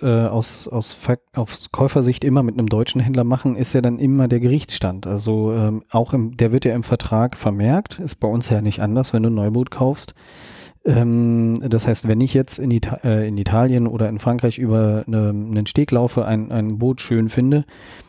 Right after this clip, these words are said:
dann, ähm, muss ich ganz genau gucken, was schreibt der denn jetzt in den Vertrag rein? Schreibt er irgendwas rein? Weil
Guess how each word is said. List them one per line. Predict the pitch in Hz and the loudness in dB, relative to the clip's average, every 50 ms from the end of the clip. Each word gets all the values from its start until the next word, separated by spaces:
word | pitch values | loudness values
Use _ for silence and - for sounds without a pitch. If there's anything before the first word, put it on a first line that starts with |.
| _ _ - | _ _ -2
dann, | - 113 104 110 120 127 135 - | 0 2 2 4 2 2 0 2
ähm, | - 131 123 120 120 120 120 120 117 117 120 127 - - 151 147 123 120 120 117 117 113 113 120 120 120 120 113 117 127 131 139 - - | 2 2 2 4 2 2 2 2 2 2 0 -2 -6 -10 -10 -6 -4 -4 -2 -2 -2 -4 -4 -6 -10 -12 -12 -14 -12 -12 -14 -16 -12 -6
muss | - 120 113 120 117 - | -2 0 0 0 0 -2
ich | 113 - | -2 -2
ganz | - 107 - - | -2 -2 0 0
genau | 127 120 117 113 | 0 0 0 0
gucken, | - 131 123 123 113 110 | 0 0 0 0 2 2
was | 113 117 - - | 2 0 0 -4
schreibt | - - - 113 127 - - | -6 -2 0 0 0 2 0
der | 127 | 2
denn | 113 113 113 113 | 2 2 2 2
jetzt | 113 113 110 - | 2 0 0 -2
in | 143 139 113 | -2 0 2
den | 113 110 104 | 2 0 0
Vertrag | - - 110 - - 107 101 117 131 - | 0 -2 -4 -2 -2 -2 -2 -2 0 0
rein? | 120 117 120 135 156 180 175 | 2 2 2 2 0 -2 -6
Schreibt | - - - 107 117 - - | -6 -2 0 0 0 0 -2
er | 131 | -2
irgendwas | 131 131 131 131 131 131 127 - | 0 0 0 0 0 0 0 0
rein? | 120 117 120 127 143 165 151 127 | 0 2 2 2 0 0 0 0
Weil | 113 113 117 117 117 | 2 2 4 2 0